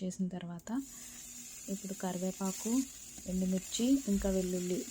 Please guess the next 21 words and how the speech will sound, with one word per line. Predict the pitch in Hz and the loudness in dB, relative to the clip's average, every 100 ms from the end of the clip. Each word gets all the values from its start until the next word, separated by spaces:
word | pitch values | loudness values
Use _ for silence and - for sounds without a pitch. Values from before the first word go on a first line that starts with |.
| 202 | -4
ఇవి | 185 | -4
కూడా | 185 180 180 | -2 -2 -2
వేసి | 180 175 - | -2 -2 -2
బాగా | 226 180 175 | -2 0 -2
ఫ్రై | 185 170 170 175 | -2 -4 -4 -4
చేసుకోండి. | 185 - 170 165 208 269 - - - - | -6 -6 -4 -2 -2 -2 -12 -20 -20 -6
ఇంకా | 214 202 196 190 277 | -4 -2 -2 -4 -4
కొంచెం | 208 202 202 196 | 2 2 4 4
ఇంగువ | 190 190 190 | 6 4 2
కూడా | 190 180 180 | 0 -4 -4
వేసుకోండి. | 175 180 - 180 175 185 247 - - - - - - | -4 -6 -6 -4 -2 -2 -2 -4 -16 -18 -18 -18 -8
వేసిన | 202 202 202 202 | -2 0 0 0
తర్వాత | 202 190 196 | 0 0 0
ఇవన్నీ | 196 185 190 | 0 2 2
బాగా | 196 180 185 196 | 2 2 2 0
ఫ్రై | 202 185 | 2 2
అయిన | 185 180 | 4 2
తర్వాత | 180 180 180 185 240 - | 0 -2 -4 -2 0 0
చాప్ | 202 - 196 | 0 0 0
చేసుకున్న, | 190 - 190 185 180 180 - - - - - | 2 4 4 4 2 -2 -6 -6 -6 -6 -2
ఆ, | 185 180 | -2 -2